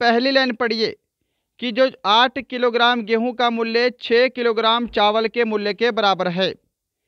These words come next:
यानी कि अड़तालीस रुपये अगर गेहूं का मूल्य है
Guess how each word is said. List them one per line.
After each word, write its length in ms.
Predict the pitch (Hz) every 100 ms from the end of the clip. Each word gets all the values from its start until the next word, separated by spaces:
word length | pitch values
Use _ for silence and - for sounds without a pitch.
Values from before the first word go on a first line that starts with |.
| _ _ _ 156
यानी 260 | 190 233
कि 140 | 247 262
अड़तालीस 640 | 208 214 220 220 240 262
रुपये 220 | 254 240 233
अगर 200 | 220 226
गेहूं 260 | 208 233 240
का 140 | 240
मूल्य 320 | 226 226 226 226
है 320 | 233 208